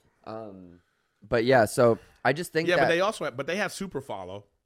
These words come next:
Speaker 1: That's what I was gonna say. Unless, that's what I was about to say. Like, unless people are paying to see, like, there's no ads, there's no ad revenue
Speaker 2: Oh.
Speaker 1: from it. It's from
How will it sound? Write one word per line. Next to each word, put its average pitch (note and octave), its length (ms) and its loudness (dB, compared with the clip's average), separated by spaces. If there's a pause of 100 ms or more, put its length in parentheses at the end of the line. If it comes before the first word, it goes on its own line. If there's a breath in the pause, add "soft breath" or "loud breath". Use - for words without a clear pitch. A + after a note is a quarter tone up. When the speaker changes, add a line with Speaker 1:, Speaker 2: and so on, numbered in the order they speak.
(320)
Speaker 1:
That's D3 180 2
what D#3+ 80 4
I - 20 6
was C#3+ 60 2
gonna D#3 120 0
say. E3 100 4
Unless, C3+ 300 4
that's B2+ 200 4
what B2+ 60 2
I - 40 4
was A2 60 2
about A2 100 4
to G#2 60 2
say. A#2 140 -2
Like, G#2 160 -2
unless A#2 360 -2
people A#2+ 260 -6
are G#2+ 120 2
paying C3+ 600 -6
to D3+ 200 -4
see, - 220 -6
like, A2+ 200 0
there's A#2 180 -6
no C3 200 -4
ads, F#2+ 340 -2
there's G#2 120 -8
no A#2 300 4 (520 soft breath)
ad B2+ 260 8
revenue G2 720 2 (140)
Speaker 2:
Oh. F#2 320 -16
Speaker 1:
from A#2 180 0
it. A2 100 0
It's A2+ 120 0
from A#2 220 -2